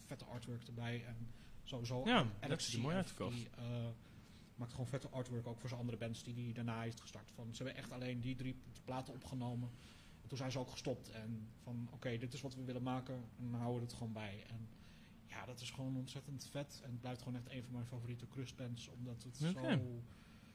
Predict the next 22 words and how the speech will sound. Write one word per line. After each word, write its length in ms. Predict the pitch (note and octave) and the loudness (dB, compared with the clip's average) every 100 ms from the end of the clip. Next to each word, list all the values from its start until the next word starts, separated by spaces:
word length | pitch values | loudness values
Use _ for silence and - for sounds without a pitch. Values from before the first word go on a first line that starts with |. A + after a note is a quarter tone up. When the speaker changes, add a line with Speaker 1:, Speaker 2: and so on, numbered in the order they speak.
| - | -12
Speaker 1:
het 140 | - B2 | -6 0
zijn 140 | C#3+ | 2
gewoon 200 | C#3+ C#3 | 4 4
nummers 220 | C#3 F3 | 4 2
van 100 | D#3+ | 0
een 80 | C#3+ | 0
kwartier 340 | C3 A#2 A#2+ | -2 0 -2
tot 120 | A#2+ A#2+ | -2 -2
twintig 300 | A#2+ A2 - | 0 0 0
minuten. 320 | A2 G#2+ G2+ F#2+ - | -2 -2 -6 -10 -8
En 240 | C3+ C3 B2+ A#2+ - - | -2 0 0 -2 -6 6
Speaker 2:
Ja. 440 | D3+ B2+ B2+ D#3+ A2+ | 10 12 12 10 10
Speaker 1:
ja, 280 | C3 D3 A2+ | 4 4 4
het 120 | A2+ | 0
is 140 | - | -4
veel 280 | - - E3 | -2 2 2
strijkinstrumenten 920 | D3+ - C#3+ D3 D#3+ D#3+ - D3+ D#3 D#3 | 2 0 2 2 2 -4 0 0 0 -2
maken 240 | D#3 D3+ | -2 -2
ze 60 | - | -4
ook 120 | D3 | -4
gebruik 360 | - C#3+ C3+ C3 | -4 -2 -2 -2
van. 300 | E3 F#3+ | -4 -4